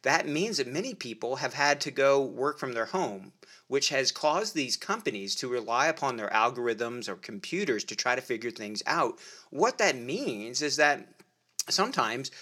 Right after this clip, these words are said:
our ads are being disapproved, and really we haven't done anything wrong, which is why you always need to appeal it. It's not that Facebook hates Christians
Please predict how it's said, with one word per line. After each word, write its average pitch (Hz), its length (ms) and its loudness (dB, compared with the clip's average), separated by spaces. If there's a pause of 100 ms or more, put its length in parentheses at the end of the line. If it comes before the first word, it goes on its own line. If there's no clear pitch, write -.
(180)
our 165 180 6
ads 147 400 10
are 120 240 6
being 131 640 -2 (220)
disapproved, 135 800 0 (300)
and 151 120 -2
really 202 180 2
we 123 140 2
haven't 135 220 -4
done 123 180 0
anything 110 420 -6
wrong, 104 440 -8
which 120 200 -6
is 123 100 -6
why 127 120 -2
you 113 180 -2
always 123 420 2
need 107 200 -8
to 113 240 -4
appeal 104 460 -6
it. 87 100 -10 (260)
It's 226 240 0
not 120 400 -2
that 113 200 -2
Facebook 113 580 -2 (140)
hates 107 400 -6 (120)
Christians - 720 -6